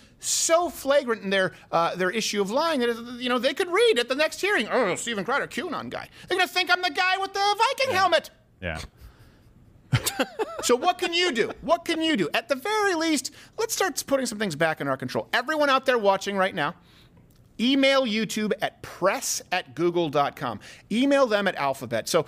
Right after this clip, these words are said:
Speaker 1: if they're going to think that they have to cut all sponsors from anyone who's even remotely conservative, including basic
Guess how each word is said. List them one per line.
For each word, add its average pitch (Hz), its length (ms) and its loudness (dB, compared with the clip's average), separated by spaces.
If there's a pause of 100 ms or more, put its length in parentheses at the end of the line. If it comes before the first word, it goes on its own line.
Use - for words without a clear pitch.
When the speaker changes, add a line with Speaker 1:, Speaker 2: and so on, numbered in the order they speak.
(160)
Speaker 1:
if 175 200 0
they're 285 240 4
going 285 240 2
to 240 60 0
think 226 260 -4
that 185 100 -8
they 175 80 0
have 180 140 2
to 143 80 -4
cut 202 260 0
all 185 160 4
sponsors 160 500 -2
from 131 260 -2
anyone 165 380 0
who's 143 160 -2
even 143 160 -2
remotely 135 380 0
conservative, 135 520 -2
including 143 300 -4
basic 127 380 -4